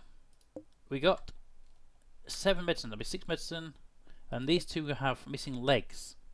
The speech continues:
So, I'm going to actually install peg legs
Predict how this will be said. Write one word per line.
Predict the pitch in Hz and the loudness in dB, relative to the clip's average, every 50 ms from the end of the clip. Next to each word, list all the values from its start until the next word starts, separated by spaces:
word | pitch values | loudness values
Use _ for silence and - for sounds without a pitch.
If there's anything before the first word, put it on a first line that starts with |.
| - - - - - - - - - - - - - - - - - - - - - - - - - - - - | -16 -16 -16 -16 -18 -18 -18 -18 -20 -20 -20 -20 -20 -18 -14 -14 -14 -12 -12 -12 -14 -14 -16 -18 -20 -18 -18 -14
So, | - - - 202 196 170 110 - - - - - - - - | -8 0 6 8 8 8 8 4 0 -10 -14 -12 -10 -6 2
I'm | - 131 139 139 | 4 4 4 8
going | 135 165 180 180 | 8 8 8 8
to | - 156 | 8 2
actually | 151 143 - 147 131 | 2 2 2 0 0
install | - - - 151 143 139 139 143 - - - - - - - - - - - - | 0 0 4 6 8 10 10 8 6 2 -10 -12 -12 -14 -16 -18 -18 -16 -4 6
peg | - 165 147 - | 8 8 8 8
legs | 123 101 - - - - - | 6 2 0 -2 -8 -10 -10